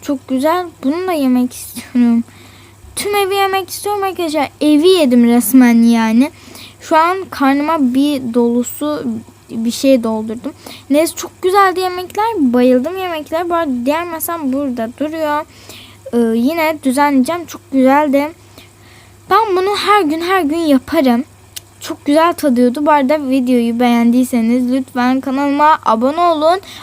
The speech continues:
Ailemizin gelişmesi için kanala abone olmanız lazım zaten. Gerekli bir, e, malumat,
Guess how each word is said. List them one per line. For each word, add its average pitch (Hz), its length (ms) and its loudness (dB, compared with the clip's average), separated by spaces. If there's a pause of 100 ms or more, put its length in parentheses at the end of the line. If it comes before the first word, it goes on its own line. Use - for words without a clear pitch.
Ailemizin 269 680 4
gelişmesi 233 580 0
için 262 340 -8
kanala 277 340 -4
abone 277 320 -2
olmanız 254 720 0
lazım 226 400 2
zaten. 233 440 -4 (460)
Gerekli 277 580 2
bir, 240 220 2 (440)
e, 220 440 -2
malumat, 302 640 0